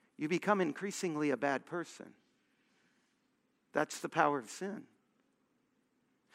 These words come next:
So the narrator tells us the truth.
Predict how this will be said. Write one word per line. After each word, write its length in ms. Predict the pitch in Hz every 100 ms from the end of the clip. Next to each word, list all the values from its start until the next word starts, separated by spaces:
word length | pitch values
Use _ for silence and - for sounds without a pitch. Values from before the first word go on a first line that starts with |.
| -
So 160 | - 190
the 120 | 175
narrator 480 | 160 190 208 165 147
tells 360 | - 151 135 131
us 180 | 113
the 100 | -
truth. 640 | 123 - 156 107 - -